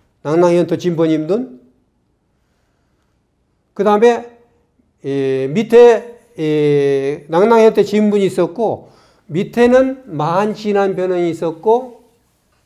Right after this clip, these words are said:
마한, 진한, 변한이 여기가 있고 위에는 한나라 땅이었다는 겁니다. 한사군 땅이었다는 겁니다.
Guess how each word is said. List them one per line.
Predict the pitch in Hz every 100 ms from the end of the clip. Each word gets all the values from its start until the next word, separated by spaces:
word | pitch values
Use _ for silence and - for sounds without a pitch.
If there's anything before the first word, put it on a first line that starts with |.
| _ _ _ _ _ _ _ _ _ _ _ _ _
마한, | 156 160 202 214
진한, | 190 220 208 196
변한이 | 196 190 175
여기가 | 165 160 165
있고 | 151 151 208 254 - _ _ _ _ _ _ _ _ _
위에는 | 170 175 220 214 196 254 285 - _
한나라 | - 240 262 262 247
땅이었다는 | 226 160 - 107 110
겁니다. | 120 _ _ _ _ _ _ _ _ _ _
한사군 | 202 208 208 226
땅이었다는 | 175 120 92
겁니다. | - _ _ _